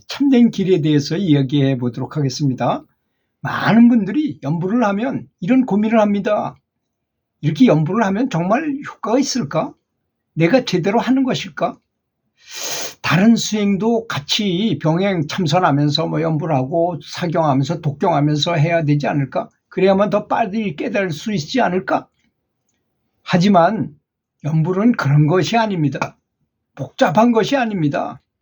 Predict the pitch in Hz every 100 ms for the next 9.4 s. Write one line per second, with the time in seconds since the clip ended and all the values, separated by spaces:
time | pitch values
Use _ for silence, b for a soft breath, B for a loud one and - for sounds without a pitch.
0 | _ _ _ _ _ _ _ _ _ -
1 | 143 - 208 170 147 170 160 147 160 147
2 | 147 160 151 151 151 160 _ _ _ _
3 | 156 160 151 170 - - 320 311 302 247
4 | 196 226 - _ _ _ _ _ _ _
5 | - - 165 165 156 156 - 277 - 285
6 | 269 220 269 160 _ _ _ _ _ _
7 | 196 226 277 294 _ _ _ - - 226
8 | 233 233 262 233 277 262 220 214 185 175
9 | 175 170 160 151